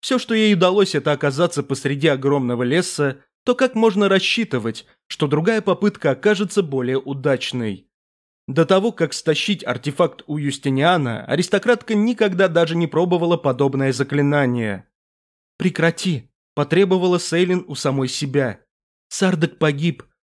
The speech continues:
Торион и город в опасности, а Зейл, может быть, находится на волоске от смерти». Как ни странно, Зейл волновал её больше всего. «Я только посмотрю», пробормотала измазанная в грязи аристократка.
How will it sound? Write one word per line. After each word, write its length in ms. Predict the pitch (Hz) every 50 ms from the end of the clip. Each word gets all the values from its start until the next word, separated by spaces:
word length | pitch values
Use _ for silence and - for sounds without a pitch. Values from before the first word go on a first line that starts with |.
| _
Торион 360 | - 233 240 220 202 180 160 143
и 140 | 139 160
город 320 | 143 139 180 202 196 185 160
в 60 | 180
опасности, 800 | 180 180 202 208 185 - - 147 139 135 - - - 123 104 92 - _ _ _ _ -
а 80 | 123
Зейл, 320 | 135 147 180 247 240 233 220
может 300 | 202 185 175 170 165 151
быть, 200 | 143 190 190 190
находится 520 | 156 143 - - 190 170 180 160 - 180
на 100 | 170 156
волоске 460 | 131 135 135 127 - - - 147 135
от 100 | 135 131
смерти». 720 | - - 151 156 156 151 139 - - - 127 113 101 95 _ _ _ _ _ _ _ _ _ _ _ _ _ _ _
Как 180 | - 170 - -
ни 120 | 135 127
странно, 640 | 113 - - - 170 196 190 165 156 143 127 104 101 - _ _ _ -
Зейл 380 | 156 143 180 247 247 233 220
волновал 520 | 190 180 180 175 170 165 151 175 190 190 185
её 180 | 185 175 165
больше 380 | 156 127 135 135 127 - - 139
всего. 560 | - - - 147 143 131 127 135 127 113 101 - _ _ _ _ _ _ _ _ _ _ _ _ _ _ -
«Я 160 | 151 190 196
только 320 | 196 202 196 185 190 185
посмотрю», 680 | 147 - 170 - - 170 165 - 175 156 151 123 104 - _ _ _ _ _ _ _ -
пробормотала 720 | 160 165 165 160 156 156 160 165 - 220 220 214 202 202
измазанная 720 | 196 - 160 135 135 170 175 180 160 160 175 170 170 156
в 60 | 143
грязи 320 | 135 139 143 143 123 143
аристократка. 1000 | 143 135 131 139 135 - - 147 143 - 147 143 127 - - - - 107 95 -